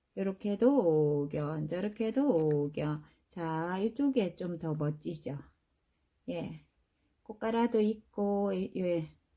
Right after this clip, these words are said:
요렇게도 있고 해서 옥견 심어봤습니다. 예, 지금 심으려고, 어,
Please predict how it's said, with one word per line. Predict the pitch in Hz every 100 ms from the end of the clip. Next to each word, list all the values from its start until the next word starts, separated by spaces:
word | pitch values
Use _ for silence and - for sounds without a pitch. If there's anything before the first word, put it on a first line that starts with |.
| _ _ _ _ _ -
요렇게도 | 190 190 190 170 151
있고 | 151 151 - 247 277 _ _ -
해서 | 175 185 160 -
옥견 | 202 196 185 170 156 185 196 220 233
심어봤습니다. | 247 202 170 160 151 - 151 143 139 139 143 180 277 - - - - -
예, | 208 180 156 - -
지금 | - 247 269 240 233 226 175
심으려고, | - 285 311 302 226 214 196 -
어, | 185 196 233 220 151